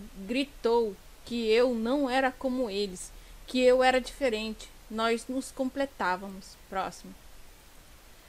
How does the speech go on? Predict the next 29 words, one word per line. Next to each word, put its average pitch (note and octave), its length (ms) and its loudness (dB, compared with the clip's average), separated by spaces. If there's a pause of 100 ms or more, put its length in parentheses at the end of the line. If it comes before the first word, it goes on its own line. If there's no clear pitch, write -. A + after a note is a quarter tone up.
(160)
Eu C4+ 140 6
começava C4+ 800 0
a B3 40 0
compreender C4 760 2
um B3+ 60 0
pouco B3+ 260 -2
melhor B3 420 0
o C4 80 0
que C#4 240 -2
era C4 360 2
e A#3 200 -2
o C4 60 -2
que C#4 220 -4
não C#4 240 2
era, G#3 320 0 (420)
e A#3+ 80 -2
de B3+ 140 -2
repente D4+ 500 -2
uma C#4+ 160 0
silhueta C4+ 640 0
de A3 420 -6
um B3 220 2
branco A3+ 560 0
vaporoso A3+ 720 0
aproximou-se B3 760 -2
de A#3 140 -4
mim A#3 320 -4
e A#3+ 40 -2
estendeu-me B3 760 0